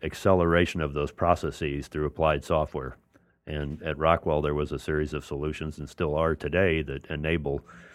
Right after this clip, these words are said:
what is called electronic batch release and, and, uh, tracking of people's qualifications and all types of things that accelerate the time to market for the drugs. And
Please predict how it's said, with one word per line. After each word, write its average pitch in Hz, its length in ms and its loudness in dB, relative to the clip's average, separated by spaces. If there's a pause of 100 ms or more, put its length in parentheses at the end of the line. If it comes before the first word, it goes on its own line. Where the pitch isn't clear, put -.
(460)
what 71 260 -4
is 71 120 -4
called 71 260 0
electronic 65 580 -4
batch 92 300 4
release 82 460 0
and, 67 300 -8 (760)
and, 67 260 -8 (160)
uh, 64 280 -8 (800)
tracking 82 420 2
of 65 160 -8 (280)
people's 82 380 0
qualifications 80 1120 2
and 71 260 -6
all 107 180 6
types 90 300 2
of 76 120 -6
things 73 380 -2
that 69 180 -6 (500)
accelerate 73 800 2
the 73 80 -4
time 80 300 0
to 73 80 -6
market 71 380 -4
for 73 140 -4
the 65 100 -4
drugs. 64 500 -8 (580)
And 69 360 -8